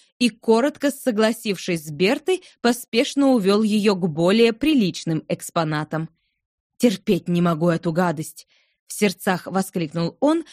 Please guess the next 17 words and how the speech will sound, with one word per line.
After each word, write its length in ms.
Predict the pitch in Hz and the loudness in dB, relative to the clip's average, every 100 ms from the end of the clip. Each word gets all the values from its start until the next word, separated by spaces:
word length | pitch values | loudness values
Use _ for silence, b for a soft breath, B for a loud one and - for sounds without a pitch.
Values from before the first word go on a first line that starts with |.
| B | B
когда 340 | 226 214 226 214 | -4 0 0 0
они 160 | 214 | -2
стояли 460 | - 208 214 196 185 | -4 -2 0 0 -2
перед 300 | 190 170 170 | -2 -4 -6
статуями 720 | - 220 285 285 269 247 247 | -4 -2 -2 0 2 4 2
трёх 340 | 240 202 185 | 2 0 2
богинь 400 | 170 165 175 208 | 0 0 0 -2
из 160 | - 180 | -2 -4
греческого 640 | 175 175 175 - - 170 | 0 0 -2 -6 -4 -2
Парфенона. 760 | 165 180 - 180 180 156 151 151 _ _ _ - | -2 -6 -4 -2 0 0 -4 -8 _ _ _ 0
«Ни 240 | 180 233 | 4 6
в 80 | 254 | 4
жизнь 440 | 220 220 226 160 165 | 2 2 2 0 -6
сюда 340 | - 165 165 | -4 -2 -2
больше 360 | 160 185 - 202 | 0 -2 -2 -2
не 120 | 180 | 0
приду!» 420 | 185 185 156 | 0 0 -2